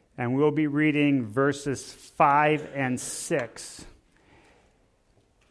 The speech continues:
And would you please stand for the reading of God's word? Proverbs chapter three, verses five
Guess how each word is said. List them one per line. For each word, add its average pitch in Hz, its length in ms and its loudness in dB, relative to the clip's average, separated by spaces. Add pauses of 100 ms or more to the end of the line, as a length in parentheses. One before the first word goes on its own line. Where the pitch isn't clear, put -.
(120)
And 127 160 0
would 127 120 -2
you 127 120 -2
please 165 400 -6
stand 139 500 -4
for 131 140 -8
the 120 80 -6
reading 127 300 -2
of 117 100 -8
God's 127 280 -2
word? 135 300 -6 (4000)
Proverbs 180 960 2
chapter 165 440 -2
three, 139 480 0
verses 139 560 -2
five 139 520 2